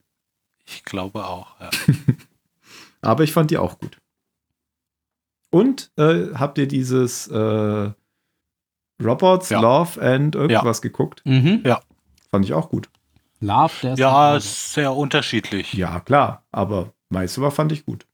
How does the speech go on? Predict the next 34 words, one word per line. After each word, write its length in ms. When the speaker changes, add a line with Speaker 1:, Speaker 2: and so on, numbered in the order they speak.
Speaker 2:
War, 200
so 360
sehr 220
unterschiedlich 460
fand 160
ich 80
das 140
nicht, 220
fand 160
das 100
meiste 300
gut. 240
Zum 100
Beispiel 240
jetzt, 280
ich 100
hab 120
noch 60
nicht 140
alle 180
geguckt, 380
aber 120
jetzt 120
hab 80
ich 60
die 100
Folge 260
mit 140
Hitler 300
gesehen, 340
das 160
fand 220
ich 140
lustig. 480